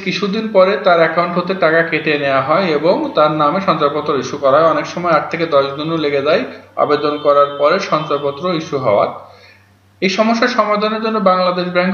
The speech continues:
হতে বলা হয়েছে যে এখন থেকে যেদিনে আবেদন করবেন, check জমা দেবেন, তার পরবর্তী দিনেই তার account থেকে ক্লিয়ারিংয়ের মাধ্যমে টাকা নিতে হবে এবং তার নামে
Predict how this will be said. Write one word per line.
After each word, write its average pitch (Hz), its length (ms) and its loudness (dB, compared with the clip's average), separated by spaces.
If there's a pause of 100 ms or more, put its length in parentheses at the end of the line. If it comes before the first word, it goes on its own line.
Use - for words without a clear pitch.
হতে 185 160 -2 (120)
বলা 156 220 4
হয়েছে 180 260 0 (100)
যে 175 60 2 (120)
এখন 196 220 0 (160)
থেকে 190 260 0 (680)
যেদিনে 208 440 0 (360)
আবেদন 175 300 2 (120)
করবেন, 151 320 0 (100)
check 170 220 0
জমা 160 280 4
দেবেন, 180 280 0
তার 180 140 6 (100)
পরবর্তী 165 580 2 (120)
দিনেই 190 300 0 (340)
তার 156 180 4
account 165 400 4
থেকে 185 260 -2
ক্লিয়ারিংয়ের 175 480 -2
মাধ্যমে 185 280 2 (100)
টাকা 165 220 2
নিতে 156 320 -2
হবে 160 200 2 (140)
এবং 180 200 4 (640)
তার 151 160 4 (100)
নামে 175 180 4